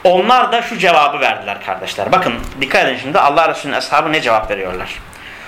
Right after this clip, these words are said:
Onlar da şu cevabı veriyorlar ve bu cevabı verdikleri cevap kimin döneminde, kimin hayatında? Aleyhissalatü vesselamın hayatında. Şöyle cevap verdiler. Üç sure, beş sure, yedi sure,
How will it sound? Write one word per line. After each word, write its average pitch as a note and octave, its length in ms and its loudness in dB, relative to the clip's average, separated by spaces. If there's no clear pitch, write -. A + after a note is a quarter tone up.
Onlar A#3+ 440 4
da B3 260 2
şu A3+ 80 -10
cevabı E3 400 2
veriyorlar G#2+ 420 -4
ve F3+ 140 0
bu G#3+ 80 -6
cevabı G3+ 240 2
verdikleri F#3 440 0
cevap - 400 0
kimin A#3+ 260 -2
döneminde, F3+ 440 -2
kimin A3 260 -4
hayatında? E3+ 600 0
Aleyhissalatü A#2+ 560 2
vesselamın G2 420 -4
hayatında. F#2 400 -8
Şöyle A3+ 280 4
cevap C3+ 320 2
verdiler. G#2 380 -4
Üç C#4 200 0
sure, C3 540 0
beş E3+ 320 2
sure, C3+ 580 0
yedi D#3+ 340 0
sure, C#3+ 540 0